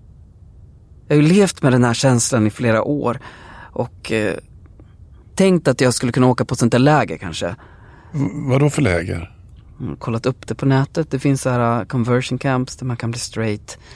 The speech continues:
Speaker 2: Ja, <clears throat> jag har hört om såna läger.
Speaker 1: Mm.
Speaker 2: Men skulle du vilja åka på ett sånt läger? Alltså, vill du bli straight? Tror du att det går?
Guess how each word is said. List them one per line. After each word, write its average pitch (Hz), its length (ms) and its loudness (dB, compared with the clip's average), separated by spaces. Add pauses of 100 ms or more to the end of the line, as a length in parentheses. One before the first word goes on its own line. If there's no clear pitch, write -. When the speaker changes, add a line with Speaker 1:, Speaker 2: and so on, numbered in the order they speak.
(960)
Speaker 2:
Ja, 117 260 2 (280)
<clears throat> - 280 -10
jag 123 100 4
har 117 160 6
hört 113 180 0
om 92 80 2
såna 98 220 2
läger. 95 460 2 (240)
Speaker 1:
Mm. 143 260 2 (1700)
Speaker 2:
Men 131 120 4
skulle 139 200 -2
du 139 40 6
vilja 135 260 2
åka 143 300 2
på - 120 0
ett - 80 -2
sånt 85 280 0
läger? - 500 -2
Alltså, 123 340 2 (200)
vill 127 340 0
du 131 100 0
bli 117 140 -2
straight? - 680 -4 (1400)
Tror 131 260 4
du 139 80 4
att 117 100 0
det 120 80 -4
går? 143 580 -4